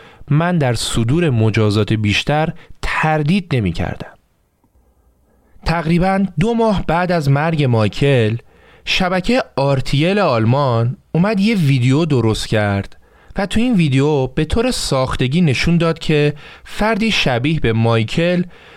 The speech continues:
به کمک یه نفر همراهش داره از ماشین پزشک قانونی تو پارکینگ خارج می‌شه. با اینکه شبکه آر تی ال فردای پخش ویدیو اون رو از سایتش پاک کرد، ولی بلافاصله این ویدیو وایرال شد و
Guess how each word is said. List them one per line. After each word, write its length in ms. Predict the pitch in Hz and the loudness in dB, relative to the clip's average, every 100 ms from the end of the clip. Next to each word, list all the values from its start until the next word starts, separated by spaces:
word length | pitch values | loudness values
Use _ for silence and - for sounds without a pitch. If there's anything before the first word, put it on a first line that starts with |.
| - | -10
به 100 | - | -6
کمک 380 | 165 170 202 202 | -2 0 0 0
یه 260 | 220 196 220 | 0 0 0
نفر 380 | 151 123 151 123 | 0 0 -2 0
همراهش 840 | 107 113 113 170 143 123 120 - - - - - | 0 0 2 2 2 2 0 -4 -10 -20 -14 -4
داره 180 | 156 208 | 0 0
از 220 | 220 139 | 0 2
ماشین 500 | 135 131 120 196 202 | 2 2 2 0 2
پزشک 400 | 180 117 117 - | 0 0 0 0
قانونی 580 | 113 113 113 117 156 135 | 0 0 2 2 0 0
تو 120 | 127 | 0
پارکینگ 560 | - 110 104 - 151 151 | 0 0 0 0 -2 0
خارج 420 | 110 101 95 - | 0 0 0 -2
می‌شه. 260 | - - - - _ _ _ _ _ _ _ _ - - | -4 -6 -8 -16 _ _ _ _ _ _ _ _ -20 -6
با 80 | 202 | -2
اینکه 240 | 247 240 - | -2 0 -2
شبکه 520 | - 139 127 - 196 | 0 0 0 0 0
آر 220 | 127 120 | 2 0
تی 240 | - 120 | 0 0
ال 160 | 143 143 | 0 -2
فردای 640 | - - 156 160 160 208 226 | -6 -6 -2 -2 0 0 0
پخش 360 | - 190 - | 0 -2 -2
ویدیو 600 | 196 143 117 110 120 135 139 - - - | -2 0 0 2 2 2 -2 -8 -16 -4
اون 100 | 214 | -2
رو 80 | 233 | 0
از 160 | 143 | 0
سایتش 460 | - 139 151 123 104 | 0 0 0 0 -2
پاک 280 | - 113 113 | 0 -2 -2
کرد، 480 | - 156 190 180 - - - - - | -2 -2 -2 -4 -10 -20 -20 -20 -8
ولی 180 | 254 254 | -4 -2
بلافاصله 800 | 180 151 220 214 - 120 - 123 | 0 0 0 0 0 0 0 0
این 200 | 156 165 | 2 2
ویدیو 340 | 127 117 107 127 | 2 2 2 2
وایرال 560 | 110 110 107 107 143 | 2 0 2 2 0
شد 240 | 160 156 135 | 0 0 0
و 240 | 127 | 0